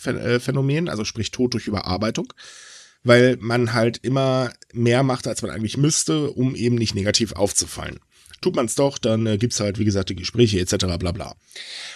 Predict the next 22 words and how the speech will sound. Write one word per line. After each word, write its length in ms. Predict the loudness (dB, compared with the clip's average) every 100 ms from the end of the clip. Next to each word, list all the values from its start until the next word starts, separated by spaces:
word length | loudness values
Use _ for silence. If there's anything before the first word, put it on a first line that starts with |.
| -8
Und, 400 | -2 0 0 -4 -4
ähm, 460 | -2 -2 -2 -4 -10 _ _
durch 240 | -4 -2
sowas, 680 | 2 2 2 0 0 -4 -6 -10 _ _
da 220 | -6 -2
merkt 220 | -2 -4
man 100 | -6
halt 140 | -8 -6
eben, 160 | -6
wie 60 | -6
verkorkst 720 | -8 -12 -10 -8 -6 -6 -4
das 140 | -4 -6
eigentlich 360 | -10 -12 -14 -14
abläuft 340 | -10 -10 -8
in 80 | -8
der 100 | -8
gesamten 360 | -8 -8 -12
Arbeitswelt. 800 | -16 -12 -10 -8 -6 -4 -6 -8 -8
Ähm, 480 | -6 -4 -4 -6 -10 -20 -20 -20 _ _ 0
denn, 520 | 2 2 0 -4 -8 _ _ _ _ _ -8
naja, 200 | -4 -4
man, 180 | -6